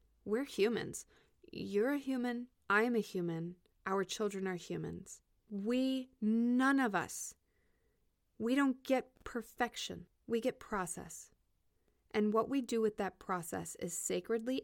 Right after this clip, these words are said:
ours and will undoubtedly have an impact on the people in our lives with whom are closest to us or who glean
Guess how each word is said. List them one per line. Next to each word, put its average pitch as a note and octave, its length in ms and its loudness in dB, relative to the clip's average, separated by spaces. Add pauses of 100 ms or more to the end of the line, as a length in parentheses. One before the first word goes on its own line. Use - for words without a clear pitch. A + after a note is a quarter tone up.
ours F#3 580 -4 (680)
and G3+ 260 2
will G#3 300 2 (180)
undoubtedly G3 960 2 (280)
have G3 200 -4
an F#3+ 140 0 (200)
impact C4 760 -2 (480)
on G#3 180 4
the G#3 100 0
people A#3 760 -4
in G#3 140 4
our G#3 180 4
lives F#3+ 600 -2 (480)
with G3+ 180 -4
whom G#3+ 240 2
are F3+ 80 0
closest F#3+ 600 -6
to A#3+ 140 2
us C4 360 -2 (220)
or G#3+ 280 4
who A3 200 -2 (100)
glean G3+ 540 2